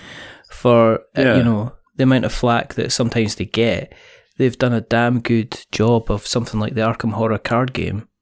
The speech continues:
Speaker 1: just turning that
Speaker 2: Mm.
Speaker 1: into a, "Here's the latest expansion," and folk are like, they're so heavily invested in it, they kinda go ahead and, and they just kinda, like, pick it up and they keep going with it, and it keeps putting money
Speaker 2: Yeah, yeah.
Speaker 1: in kinda their back pocket, which is always, which is always kind of interesting.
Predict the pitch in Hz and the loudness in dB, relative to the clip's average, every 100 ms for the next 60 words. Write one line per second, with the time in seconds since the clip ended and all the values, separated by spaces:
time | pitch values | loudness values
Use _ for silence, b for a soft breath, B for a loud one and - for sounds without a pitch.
0 | _ - - - 135 120 110 107 104 98 | _ -4 -4 -4 -2 0 0 2 2 2
1 | 104 107 - 117 107 101 B B B B | 0 -4 -2 -2 0 -2 B B B B
2 | B - 113 101 113 - - 139 - 151 | B -2 -2 0 -4 -4 -4 -6 -2 -2
3 | 151 117 107 - 117 - 107 107 107 - | -2 -4 -4 -4 -6 -2 -4 -2 -4 -6
4 | - 110 92 107 104 104 101 104 - - | -4 -2 2 2 4 4 4 2 0 -2
5 | 104 113 - - 123 113 117 117 - 120 | 0 0 -2 -6 -4 -4 -4 -4 -2 -2
6 | 117 123 117 B B B B B B 139 | 0 -2 -4 B B B B B B -2
7 | 139 156 - 160 147 143 - 156 - - | -2 0 0 -2 -4 -4 -4 -6 -4 -4
8 | 156 - 135 131 - - - 139 156 123 | -4 -4 -4 -4 -4 -6 0 2 4 2
9 | 113 110 - 113 - 139 - - - 131 | 0 -2 -2 -4 -4 -8 -6 -8 -4 -2
10 | 113 117 117 - 87 90 95 B B B | 2 2 4 4 2 -2 -6 B B B
11 | - 131 127 - 120 117 117 117 117 - | -8 0 0 0 0 0 0 0 -2 -2
12 | - 139 - - 123 113 120 117 110 - | -4 -4 -2 -4 -2 -2 0 0 0 -4
13 | - - 113 123 120 113 110 - 120 113 | -8 -6 -4 -2 -2 -2 -2 -4 -4 -2
14 | 113 117 113 117 - | -2 -2 -2 -4 -8